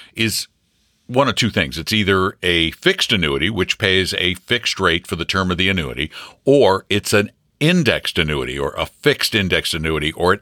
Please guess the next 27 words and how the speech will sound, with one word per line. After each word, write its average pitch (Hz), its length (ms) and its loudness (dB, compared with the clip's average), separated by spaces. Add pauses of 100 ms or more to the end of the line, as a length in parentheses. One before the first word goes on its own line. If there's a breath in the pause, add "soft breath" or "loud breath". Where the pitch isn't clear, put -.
equity 113 420 0
indexed 80 380 -2
annuity. 73 420 -4 (1080 loud breath)
Either 185 340 2
one 147 260 2
of 127 140 2
those 92 460 4 (120)
is 123 220 0 (220)
problematic 151 760 2
in 143 80 2
its 131 240 2
own 165 240 2
right, 127 300 2
despite 214 640 0
the 156 100 4
surrender 107 400 2
charge. 76 360 0
You 104 40 2
see, - 300 -2
the 147 120 -2
surrender 214 420 2
charge 156 260 2
is 156 100 -2
only 170 220 0
one 160 400 0
little 151 540 2
problem 120 640 0